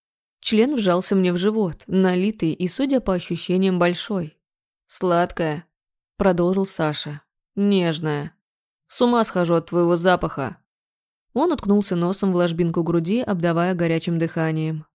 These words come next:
Но я снова ничего не ощутила. Как позавчера, как неделю или месяц назад. Не было даже отблеска желания, как бы Саша ни старался, как бы я сама себя не убеждала, что он лучший кандидат для моего первого секса, телу было пофиг.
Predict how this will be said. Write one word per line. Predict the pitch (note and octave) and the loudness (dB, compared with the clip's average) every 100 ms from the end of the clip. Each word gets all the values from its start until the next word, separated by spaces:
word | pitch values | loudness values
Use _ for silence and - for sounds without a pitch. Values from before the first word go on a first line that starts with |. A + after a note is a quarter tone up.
| _ _ _ _ - | _ _ _ _ -2
Но | G3+ G3+ | 4 6
я | F#3+ | 6
снова | F#3+ G3+ B3 C#4 | 4 2 2 2
ничего | A3+ G3+ E3+ F#3 | 0 0 0 2
не | E3 | 0
ощутила. | - D#3+ - F#3+ E3 D3 _ _ - | -2 -4 -2 -4 -4 -8 _ _ -4
Как | A3+ G3+ | -2 2
позавчера, | G3 F3+ - F3 D#3+ E3+ F3 - | 0 0 -2 -2 0 -2 -6 -4
как | G3 G3 | 0 2
неделю | F#3+ E3+ F#3 F#3+ G3 | 2 4 4 4 4
или | G3 | 2
месяц | G3+ A3 - - | 4 2 -2 -4
назад. | D#3+ D#3+ D#3+ D#3+ D#3 - _ _ _ _ _ _ _ | -2 -2 -2 -4 -6 -14 _ _ _ _ _ _ _
Не | A#3+ A3 | 2 4
было | G#3+ | 4
даже | G3 G3 G3+ | 4 4 4
отблеска | A3+ F#3+ D#3+ - | 4 2 -2 -2
желания, | D#3+ E3 E3 D#3+ D#3+ E3 E3 | 0 2 0 0 -2 -4 -4
как | G3+ F#3 | -4 -2
бы | F3+ | -2
Саша | - E3+ F#3 | -2 -2 -2
ни | |
старался, | F3+ G#3+ G#3+ F3 D3 - D3 - | -2 0 0 -2 -4 -10 -14 -2
как | - G#3+ | 2 6
бы | G#3+ | 6
я | G#3+ | 6
сама | G3+ A#3+ A3 | 2 0 0
себя | F3 E3 E3+ | 0 0 2
не | F3 | 4
убеждала, | F3 F#3 G#3 B3 A#3 | 2 2 0 0 0
что | - G3 | 2 2
он | |
лучший | G3 A#3 - A3 | 2 0 -4 -4
кандидат | F3 E3+ F3 F#3 A#3+ - | 0 2 0 0 -4 -2
для | F#3 F3+ | 0 2
моего | F3+ G3 | 2 0
первого | F#3 F3 F3 F#3 | 2 2 2 0
секса, | - G#3+ - - D3+ | -2 -6 -6 -6 -8
телу | D3 - C4+ G3 E3 | -8 -6 -2 0 0
было | E3+ E3 | 0 0
пофиг. | E3 F3 - - - | -2 -6 -6 -16 -20